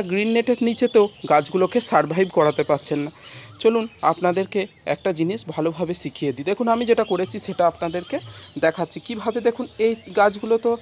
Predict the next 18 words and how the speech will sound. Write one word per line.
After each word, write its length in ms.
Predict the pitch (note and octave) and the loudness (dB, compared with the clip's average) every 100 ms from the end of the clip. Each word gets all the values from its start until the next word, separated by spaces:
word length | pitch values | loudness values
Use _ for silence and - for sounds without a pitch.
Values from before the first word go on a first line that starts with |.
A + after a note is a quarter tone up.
| - - - - - | -8 -20 -12 -8 0
কন্টিনিউ 440 | G#3+ A3 A#3 A3 E3+ - | 0 0 -2 -2 -2 -4
সকাল 260 | F#3 - G#3 G#3 | -4 0 0 0
থেকে 180 | A3+ A#3+ A3+ | -2 0 0
একদম 240 | D#3 G#3+ G#3+ F3+ | 0 -2 -4 -2
বিকাল 220 | - G3+ G#3 | 0 2 2
পর্যন্ত 400 | F#3 F3 F3+ - C#4+ - - - - E3+ | 2 2 2 2 2 0 -20 -12 0 2
রোদ 160 | E3+ - | 2 2
পায়, 160 | C3+ C#3+ - - - | 0 0 -10 -12 -4
কিন্তু 200 | G#3+ A#3 - | -4 -2 4
তাও 220 | A3 A3 E3+ - F#3 | 6 6 4 -2 -2
এই 80 | F#3 | 4
গাছের 280 | F#3 - G3+ - | 4 4 0 2
পাতা 300 | F3 - G3 G#3+ F3 | 0 0 -4 -2 -2
এবং 140 | E3+ F#3 - | 0 0 -2
ফুল 240 | G3 F#3+ F#3+ - | -4 -4 -4 -6
কিন্তু 220 | F#3+ A3+ - | -4 -4 -4
সুন্দর 300 | F3 D#3+ F3 - | -2 0 0 -2
ফুটছে। 300 | C3 - | -10 -8